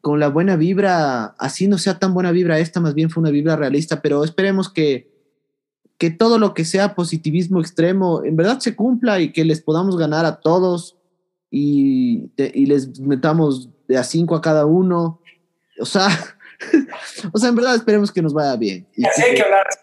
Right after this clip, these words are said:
Speaker 2: sí, hay que, hay que hablar así. Aunque no entrenemos o aunque realmente el técnico no ponga los jugadores que quiere poner y
Speaker 1: Claro,
Speaker 2: siga
Speaker 1: o sea, esperemos que, esperemos que todo salga bien. Em,
Speaker 2: Esperemos que sí.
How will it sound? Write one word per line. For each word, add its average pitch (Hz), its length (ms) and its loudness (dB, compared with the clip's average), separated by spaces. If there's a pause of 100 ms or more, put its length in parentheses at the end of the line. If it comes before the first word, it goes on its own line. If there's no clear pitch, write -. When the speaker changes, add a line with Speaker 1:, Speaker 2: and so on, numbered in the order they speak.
Speaker 2:
sí, - 180 -6
hay 156 80 -8
que, 139 220 -4
hay 131 240 -4
que 143 100 -14
hablar 127 160 -4
así. 120 240 -8
Aunque 131 240 -6
no 175 80 2
entrenemos 190 640 2
o 151 100 2
aunque 143 360 -4
realmente 151 400 -4
el - 100 -4
técnico 156 420 -4
no 147 160 -2
ponga 151 180 -4
los 147 120 -8
jugadores 123 280 -12
que - 80 -18
quiere 139 160 -10
poner 165 340 0
y - 40 4
Speaker 1:
Claro, 190 160 2
Speaker 2:
siga 151 240 -6
Speaker 1:
o 170 120 -20
sea, 220 100 0
esperemos 226 540 0
que, 196 80 -2 (120)
esperemos 202 440 0
que 160 120 -6
todo 175 260 -2
salga 151 300 -2
bien. 113 240 -6 (340)
Em, 139 680 -2 (220)
Speaker 2:
Esperemos 147 420 -6
que - 100 -8
sí. - 180 -8